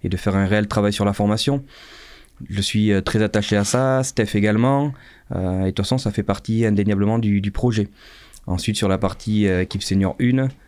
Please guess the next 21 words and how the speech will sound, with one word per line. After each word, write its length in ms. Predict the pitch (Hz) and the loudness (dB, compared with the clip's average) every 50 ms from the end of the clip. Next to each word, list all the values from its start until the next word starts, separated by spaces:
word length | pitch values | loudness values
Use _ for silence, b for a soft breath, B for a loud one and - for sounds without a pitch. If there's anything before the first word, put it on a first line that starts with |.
| B B B B - | B B B B -6
euh, 160 | - 85 90 87 | -4 -2 -2 0
voir 240 | 87 98 98 95 | 0 0 0 0
l'équipe 340 | 92 92 - - 101 - - | 0 -2 -4 -6 -8 -4 -2
B, 320 | 95 92 104 120 127 135 127 - - - - | -2 0 2 2 2 0 -2 -4 -10 -8 -6
euh, 480 | 90 76 87 90 85 82 82 80 78 87 - - | -4 -4 -2 -4 -4 -4 -4 -4 -6 -8 -8 -6
ou 140 | - 90 | -4 -4
espoir, 500 | 90 92 - - - 110 113 - - - - b b b b b b - | -4 -6 -6 -4 -2 -2 -2 -2 -4 -8 -20 b b b b b b -4
euh, 200 | - 71 71 73 | -4 -2 -2 -4
je 80 | 95 - | -6 -4
pense 160 | - 98 98 - | -4 -4 -4 -2
que 40 | - | 0
c'est 60 | 95 | -2
un 80 | 92 90 | 0 0
réel 200 | 95 95 95 92 | 0 -2 -2 -2
plus, 420 | - 110 110 117 117 - - - - | -2 0 0 0 0 -2 -6 -6 -4
euh, 260 | 92 95 92 90 92 | -2 -2 0 0 -2
de 120 | 90 90 95 | -2 -4 -6
pouvoir 320 | 92 - 95 98 98 92 95 | -6 -4 -2 0 0 0 0
entraîner 480 | 92 90 - - 101 101 104 104 104 | -2 -2 -2 0 0 2 2 2 0
des 160 | 95 98 95 | 0 0 0
joueurs, 400 | 92 98 95 101 104 104 104 - | 0 0 0 2 2 2 0 -2